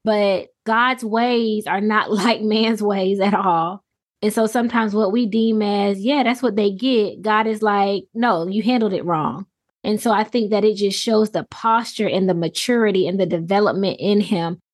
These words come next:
And I think if he skipped steps, if he didn't go to Potiphar's house, if he didn't go to prison, so on and so forth,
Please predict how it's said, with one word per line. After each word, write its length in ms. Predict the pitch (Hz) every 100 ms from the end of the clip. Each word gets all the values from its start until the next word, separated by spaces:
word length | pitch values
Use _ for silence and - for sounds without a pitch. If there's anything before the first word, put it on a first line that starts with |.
| _
And 100 | 214
I 60 | 202
think 240 | 202 226
if 120 | 226 220
he 100 | 208
skipped 400 | - - 240 -
steps, 720 | - - 208 320 - - - _ -
if 160 | 214
he 200 | 254 233
didn't 260 | 214 330 240
go 120 | 214
to 80 | 226
Potiphar's 460 | 214 196 180 185
house, 260 | - 170 185
if 80 | 190
he 160 | 247
didn't 380 | 214 285 294 254
go 340 | 214 208 202 196
to 120 | -
prison, 460 | 240 - 226 190 190
so 180 | - 220
on 140 | 208
and 100 | 190
so 200 | 185 185
forth, 360 | 202 254 262